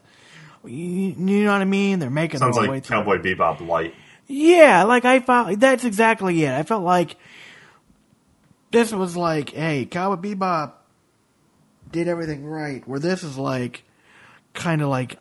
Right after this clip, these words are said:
Speaker 1: I see where they got the, not material, but the vibe, and, you know, it's two guys, you know, out in space, making their way, earning money any way they can.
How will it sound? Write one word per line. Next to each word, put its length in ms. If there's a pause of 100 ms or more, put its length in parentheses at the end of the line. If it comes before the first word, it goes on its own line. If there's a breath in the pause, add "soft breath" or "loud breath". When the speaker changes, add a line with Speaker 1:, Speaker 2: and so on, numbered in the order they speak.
Speaker 1:
I 120
see 520
where 220
they 180
got 480
the, 380 (1400)
not 180
material, 720
but 240 (500 loud breath)
the 140
vibe, 680
and, 220
you 120
know, 180
it's 160
two 180
guys, 720 (500 loud breath)
you 120
know, 60
out 220
in 80
space, 600
making 340
their 160
way, 720 (720 soft breath)
earning 320
money 300
any 160
way 200
they 160
can. 840